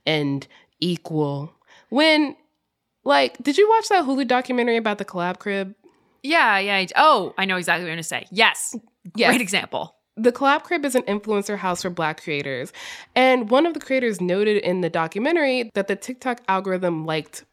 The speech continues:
Speaker 1: quote unquote, bright things. So she, as a darker skinned Black woman, dyed her hair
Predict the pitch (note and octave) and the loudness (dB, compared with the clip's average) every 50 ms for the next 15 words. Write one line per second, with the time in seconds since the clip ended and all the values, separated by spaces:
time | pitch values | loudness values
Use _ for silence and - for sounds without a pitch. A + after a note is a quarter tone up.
0 | - _ - F#3+ F3+ F3 E3+ E3 - - F3+ E3 - _ _ - D#3 D3+ D3+ D#3 | -20 _ -4 -2 -2 0 -2 -4 -6 -6 -8 -8 -8 _ _ -6 -2 0 0 0
1 | - - _ - C3 - - - - - - - - _ _ - - - A#3+ B3 | -2 -4 _ -6 -6 -6 -6 -10 -14 -14 -16 -16 -16 _ _ -4 0 2 2 2
2 | A#3+ - - - D#4 D#4+ D#4 B3+ A3+ A3+ B3+ C#4+ C#4+ _ _ - - G3 G#3 F#3+ | 2 -2 -2 0 0 0 0 0 0 -2 -4 -6 -8 _ _ -4 -4 -2 -2 -4
3 | F3+ - F3+ F3+ G3 G#3 G3 G3 - G#3 F#3 F#3 G3 F#3+ G3+ G#3 - G#3 G#3 G3 | -2 -2 -2 -2 -2 -4 -6 -4 -2 -4 -2 0 0 -2 -2 -2 -2 -2 -2 -2
4 | G3 - - E3 F3 F3+ F#3+ F3+ F#3+ F#3+ F3 F3 E3+ E3+ E3+ F3 E3+ D#3+ D3+ D3+ | -4 -4 -4 -2 0 0 -2 -2 -4 -6 -6 -6 -6 -4 -2 0 0 0 -2 -2
5 | E3 G#3 | -4 -8